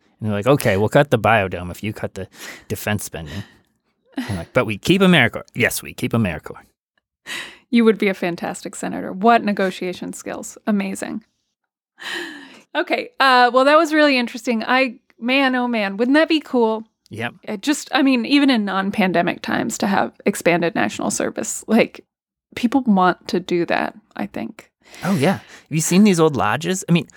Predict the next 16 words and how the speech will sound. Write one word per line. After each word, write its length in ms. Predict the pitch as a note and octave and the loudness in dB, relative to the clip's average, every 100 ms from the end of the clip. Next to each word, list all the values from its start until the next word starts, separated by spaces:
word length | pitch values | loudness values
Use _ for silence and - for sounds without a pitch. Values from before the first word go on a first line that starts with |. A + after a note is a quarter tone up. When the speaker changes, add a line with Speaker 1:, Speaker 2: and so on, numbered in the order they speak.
| _ _ - | _ _ -4
Speaker 1:
go 340 | C#3+ D#3+ F#3 | 2 4 4
to 260 | C#3+ - - | 2 -6 -4
any 460 | C3 F3+ B2 B2 - _ _ _ - | 0 2 0 -2 -6 _ _ _ -12
national 460 | C#3+ C3 C3+ C#3+ | -6 -6 -6 -6
state 300 | B2+ B2 B2 | -6 -4 -6
park, 420 | - C#3+ C3+ A#2+ - _ _ | -2 2 2 0 -12 _ _
you, 240 | C#3 C3 | -8 -6
you 240 | B2+ B2+ A#2+ | -4 -4 -2
find 560 | - B2+ B2+ A#2+ A#2 _ _ - | 2 4 4 0 -2 _ _ -8
lodges 440 | B2+ B2 C3 B2 | 0 2 2 -2
that 80 | A#2 | -4
were 120 | A2+ | -6
built 300 | A2 B2+ A#2+ | -4 -2 -2
during 220 | A#2 A#2 | -2 -2
that 120 | A2+ A2 | -4 -4
era. 380 | B2 B2 G#2 | -4 -4 -6